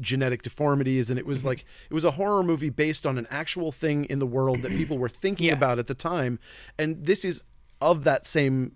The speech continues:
Speaker 1: that same concept, and they called, you know, thalidomide was, like, a thing. They
Speaker 2: Yeah.
Speaker 1: were like, "Th-, it's a thalidomide baby," and so you can just call it a something baby, and it instantly has this thing that calls a horror from the real world into your head,
Speaker 2: Mm-hmm.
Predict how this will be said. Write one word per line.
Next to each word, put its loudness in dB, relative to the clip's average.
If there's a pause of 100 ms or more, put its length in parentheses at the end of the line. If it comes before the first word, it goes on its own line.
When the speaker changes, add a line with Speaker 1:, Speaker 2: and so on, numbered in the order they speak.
(140)
Speaker 1:
that -6
same -2
concept, -2
and 0
they 2
called, 0
you 4
know, 2
thalidomide 4
was, 0
like, -2
a -6 (100)
thing. -2 (480)
They -4
Speaker 2:
Yeah. 2
Speaker 1:
were 0
like, 0 (400)
"Th-, -6
it's -6
a -4
thalidomide 4
baby," -8 (280)
and -2
so 0 (460)
you -6
can 0
just -2
call 4
it 2
a 2
something 2
baby, 0
and -4
it -6
instantly -2
has -2
this -4
thing 2
that -8
calls 4
a -6
horror 2
from -2
the -2
real 0
world 0
into -8
your -4
head, 0
Speaker 2:
Mm-hmm. -2